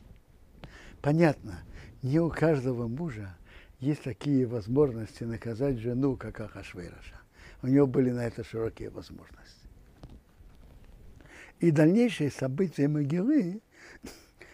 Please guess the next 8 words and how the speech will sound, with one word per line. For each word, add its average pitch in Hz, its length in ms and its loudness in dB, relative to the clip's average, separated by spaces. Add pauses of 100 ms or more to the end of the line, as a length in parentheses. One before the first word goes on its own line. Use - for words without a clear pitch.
(600)
<coughs> - 1300 10
на, 143 200 6 (1900)
<coughs> - 880 12 (120)
на 151 200 10
первый 208 420 10
взгляд 202 380 4
выглядят 147 800 6 (460)
совершенно 135 920 -4